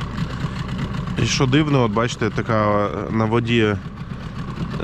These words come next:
сміття таке, це все якісь комари чи, е, личинки,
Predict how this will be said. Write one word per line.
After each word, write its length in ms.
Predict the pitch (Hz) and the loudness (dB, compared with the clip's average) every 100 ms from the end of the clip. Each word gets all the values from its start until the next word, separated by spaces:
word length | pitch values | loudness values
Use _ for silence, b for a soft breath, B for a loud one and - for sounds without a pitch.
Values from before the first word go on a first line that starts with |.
| - | -2
сміття 500 | - 233 - 151 160 | 2 2 4 0 0
таке, 340 | 170 - 151 | -2 -2 -2
це 320 | 135 143 143 | -2 0 0
все 560 | 135 - 131 127 135 139 - - - - - - - | 0 -2 0 2 2 -2 -6 -10 -10 -10 -8 -6 -2
якісь 480 | 127 - 139 - - - | -2 0 0 0 -4 -4
комари 520 | - 135 127 127 151 | 2 6 6 4 2
чи, 380 | 143 - 120 117 - 120 - 98 | 0 0 0 0 -2 -6 -4 0
е, 40 | |
личинки, 840 | 117 123 - 151 139 127 131 120 | 2 2 2 2 2 2 0 0